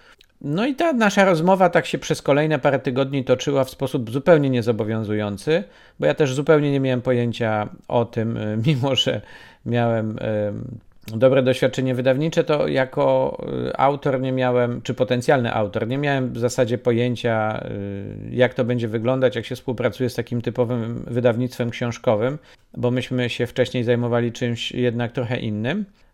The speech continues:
No ale te nasze takie rozmowy w końcu doprowadziły do tego, że, że ja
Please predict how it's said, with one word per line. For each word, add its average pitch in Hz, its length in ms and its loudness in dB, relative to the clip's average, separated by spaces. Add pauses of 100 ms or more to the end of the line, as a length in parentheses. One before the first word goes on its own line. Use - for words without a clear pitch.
No 131 80 0
ale 160 140 6
te 175 140 2
nasze 170 280 0
takie 160 260 2
rozmowy 160 800 4
w - 80 -20
końcu 151 340 0
doprowadziły 139 580 0
do 127 140 2
tego, 127 400 4
że, 117 460 2 (440)
że 123 240 2
ja 123 340 6